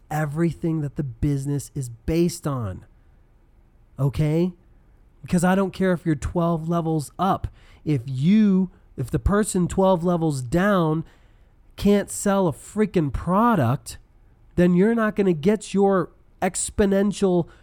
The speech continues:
bonus 'cause they didn't sell a damn product. It's all based on the product. So, join an M L M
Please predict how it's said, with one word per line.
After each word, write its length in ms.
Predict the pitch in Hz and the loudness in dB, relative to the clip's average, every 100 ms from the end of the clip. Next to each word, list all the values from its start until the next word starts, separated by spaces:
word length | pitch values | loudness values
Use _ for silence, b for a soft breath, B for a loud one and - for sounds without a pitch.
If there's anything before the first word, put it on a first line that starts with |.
| b b | b b
bonus 840 | - 170 139 202 285 240 113 - - - _ _ _ _ _ _ _ - _ | -12 -4 4 6 6 4 0 -6 -10 -18 _ _ _ _ _ _ _ -20 _
'cause 100 | - | -2
they 100 | 175 | 2
didn't 220 | 254 269 196 | 4 2 -2
sell 300 | - 247 254 | -2 2 0
a 40 | |
damn 520 | 156 127 190 247 269 | -2 4 6 6 6
product. 760 | - 254 294 370 311 135 - - - _ _ _ _ - | 4 2 2 2 0 -4 -12 -20 -20 _ _ _ _ -2
It's 180 | 175 | 0
all 180 | 220 247 | 2 0
based 640 | 202 120 175 175 185 - - | 0 -2 2 2 2 -4 -12
on 240 | 143 151 160 | -8 -4 -4
the 60 | |
product. 800 | - - 151 160 151 110 - - _ _ _ _ _ _ _ _ _ _ | -4 -4 0 2 2 -2 -6 -20 _ _ _ _ _ _ _ _ _ _
So, 500 | - 190 180 135 87 - _ _ _ _ _ _ _ _ _ | 0 2 4 2 -2 -10 _ _ _ _ _ _ _ _ _
join 320 | - 156 185 | -2 2 4
an 100 | 220 | 4
M 160 | 208 202 | 2 2
L 240 | 196 180 | 2 2
M 240 | 156 151 | 0 0